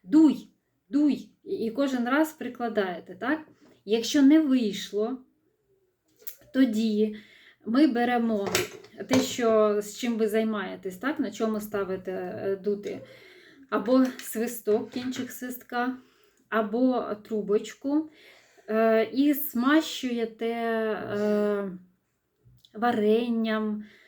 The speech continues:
е, тим, що подобається дитині. Не забиваєте всередині, а смащуєте, е, по боках, по краях отут. А,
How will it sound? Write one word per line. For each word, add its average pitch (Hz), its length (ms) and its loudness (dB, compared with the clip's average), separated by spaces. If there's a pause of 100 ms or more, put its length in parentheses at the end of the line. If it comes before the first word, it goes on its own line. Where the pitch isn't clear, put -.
(260)
е, 214 180 -8
тим, 311 160 4
що - 200 -8
подобається 226 640 0
дитині. 202 720 -6 (300)
Не 240 180 4
забиваєте 254 800 2
всередині, 196 880 -2 (380)
а 202 80 -10
смащуєте, 247 760 -2
е, 208 720 0
по 269 220 -2
боках, 220 720 -6 (420)
по 233 120 -8
краях 202 520 -2
отут. - 280 -14 (720)
А, 214 60 -2